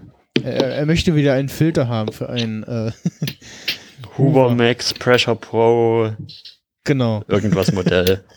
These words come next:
Speaker 1: <laughs> Und, äh, ja, mh, auch sehr spannend irgendwie, das ist ein, ein, äh, wie,
Speaker 2: Ja,
Speaker 1: wie,
Speaker 2: das
Speaker 1: wie
Speaker 2: wird
Speaker 1: der
Speaker 2: aber
Speaker 1: Staub-,
Speaker 2: schwieriger sein,
Speaker 1: Staub-
Speaker 2: diesmal das zu besorgen.
Speaker 1: Ge-, ge-, genau, dass er auch so gelassen reagiert und so, „Ja, hm, okay, ja, ja, und, ah, es wird teurer übrigens, äh, weil, ne,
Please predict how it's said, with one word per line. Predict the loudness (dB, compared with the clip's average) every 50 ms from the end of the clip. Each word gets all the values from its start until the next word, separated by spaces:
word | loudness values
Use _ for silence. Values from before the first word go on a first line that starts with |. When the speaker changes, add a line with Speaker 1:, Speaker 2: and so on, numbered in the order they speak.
| _ -18 -16 -14 -14 -14 -16
Speaker 1:
<laughs> | -18 -20 -20 -20 -20 -20 _ _ -8 -4 0
Und, | 0 2 2 2 2 0 0 -2 -4 -8 -12 -12 _ -6
äh, | -4 -4 -4 -4 -4 -6 -6 -6 -8 -8 -10 -12 -16 _ _ _
ja, | -2 0 0 -2 -4 -6 _ _ _ -16
mh, | -14 -12 -12 -12 -12 -10 -8
auch | -6 -4
sehr | 0 2 2 2 2
spannend | 2 2 2 2 2 0 -2 -2
irgendwie, | -2 -2 -2 0 0 0 0
das | 0 -2 -2 -4 -6
ist | -8 -8 -10
ein, | -12 -10 -12 -12 -12 -8 -6 -4 -4 -4 -4 -6 -6 -8 -10 _ _ _ _ _ _ _ -20 -20 -20 -20 -20 _ _ _ _ _ _ -8 -4
ein, | -2
äh, | 0 0 2 0 0 0 0
wie, | 2 2 4 4 2 2 0 -4 -8 _ -20 -20 _ _ -20 -20 _ _ _ _ _ _ _ _ _ -20 -20 _ _ -20 -20 -20 -20 -20 -20 -20 -20 -20 -20 -14 -4 2
Speaker 2:
Ja, | 4 4 4
Speaker 1:
wie, | 4
Speaker 2:
das | 4 2
Speaker 1:
wie | 2
Speaker 2:
wird | 4 4
Speaker 1:
der | 4 4
Speaker 2:
aber | 4 4 4
Speaker 1:
Staub-, | 4 4 4
Speaker 2:
schwieriger | 4 4 4 4 2 2 2 0
sein, | 2 4 4 4 4 4
Speaker 1:
Staub- | 4 2 2 0
Speaker 2:
diesmal | 0 0 0 -2 0 0
das | -2 -6 -6 -4
zu | -4 -4 -2
besorgen. | -2 -4 -4 -4 -2 -2 -2 -2 -4 -2 -2
Speaker 1:
Ge-, | -2 -2 -2 -2
ge-, | -4 -2
genau, | 0 0 2 2 2 2
dass | 2 2 2
er | 2
auch | 2 0
so | -2 -2
gelassen | -2 -2 -2 -2 -2
reagiert | -2 -2 -2 -2 -2 -2 -2
und | -4 -6
so, | -6 -4
„Ja, | -2 0 0 0
hm, | -2 -4 -4 -6 -6
okay, | -8 -6 -4 -2 0 0 0
ja, | -2 -2 0
ja, | 0 0 0 -2
und, | -2 -4 -6 -6 -2
ah, | 0 0
es | 0 0
wird | -2 -4 0
teurer | 2 2 4 4 4 4 2
übrigens, | 2 0 0 -2 -2 -4 -4 -6 -6
äh, | -4
weil, | -2 -2 0 0 0 0 -2 -2 -2 -2 -4
ne, | -4 -6 -6